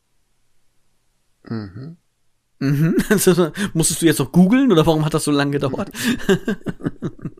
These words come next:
Speaker 1: Nee, ich weiß, was Plank ist.
Speaker 2: Und diese Plank hältst du halt für eine gewisse Zeit. Und zwar am Tag eins für zwanzig Sekunden, an Tag zwei für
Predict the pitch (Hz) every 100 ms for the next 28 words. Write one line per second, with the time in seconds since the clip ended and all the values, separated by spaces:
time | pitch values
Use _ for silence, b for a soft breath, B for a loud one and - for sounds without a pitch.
0 | 120 - - - 156 B B B 180 180
1 | 165 147 127 135 151 160 - 113 123 127
2 | 107 104 - - 104 107 - 175 160 202
3 | 254 254 - - 147 147 185 208 - 139
4 | 165 180 - 170 135 139 147 - - 147
5 | 139 139 135 135 - - - 107 - -
6 | 151 - 127 - 127 - 110 - 175 190
7 | - 120 - 196 190 - 170 175 160 151
8 | 143 135 123 117 - 123 127 123 120 113